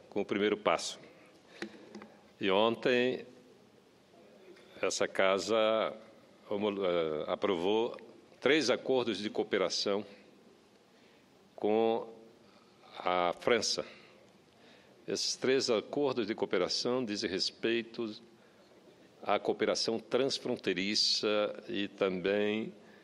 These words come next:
esses acordos permitirão, finalmente, o uso da ponte sobre o rio Oiapoque.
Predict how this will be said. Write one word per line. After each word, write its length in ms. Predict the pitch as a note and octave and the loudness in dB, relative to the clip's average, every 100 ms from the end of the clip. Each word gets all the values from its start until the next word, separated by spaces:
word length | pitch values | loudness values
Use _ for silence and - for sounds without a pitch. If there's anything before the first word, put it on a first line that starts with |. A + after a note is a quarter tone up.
| - - _ _ - - | -20 -20 _ _ -18 -4
esses 280 | A2 - G#2 | -2 0 0
acordos 520 | F#2 A#2+ A#2 G#2+ G2+ | 0 2 2 0 -6
permitirão, 720 | - G#2+ C3+ - B2+ C3+ A2+ - - - - - | -2 0 0 0 4 4 2 -4 -16 -20 -20 -18
finalmente, 800 | - A2+ G#2+ G2 G#2 A2 - A#2 - | -8 -2 0 2 0 0 -2 -4 -6
o 300 | - G#2+ A#2 | -4 -2 0
uso 240 | C3 A#2 | 0 0
da 120 | G#2+ G#2 | 0 0
ponte 540 | - A2+ B2 - A2+ | 0 0 0 -2 -4
sobre 320 | - B2 G#2+ | -2 0 0
o 60 | G2+ | -2
rio 240 | G#2 G#2+ | 0 0
Oiapoque. 680 | A2 G#2 - F#2 E2+ - - | 2 2 0 0 0 -2 -14